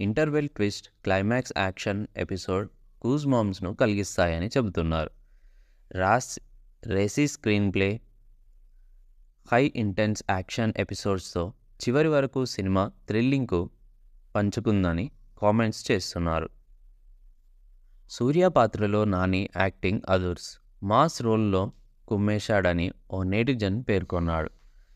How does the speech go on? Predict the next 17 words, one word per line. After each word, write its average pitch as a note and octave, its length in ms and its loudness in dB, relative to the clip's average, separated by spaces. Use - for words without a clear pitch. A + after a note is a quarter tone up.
గత G2+ 260 2
సినిమాలను C3+ 680 0
పూర్తి G#2+ 400 -2
భిన్నంగా G2+ 600 0
ఇందులో F#2+ 420 0
మాస్ B2 360 2
అవతార్‌లో F#2+ 580 2
నాని G2 360 2
కనిపిస్తాడని F#2 840 0
అన్నాడు. E2+ 420 -2
నానికి D3+ 560 0
ధీటుగా G#2+ 500 2
ఎస్జే G#2+ 340 0
సూర్య B2+ 400 0
విలనిజం G#2+ 560 2
ఈ F#2+ 100 -6
సినిమాలో A2+ 540 2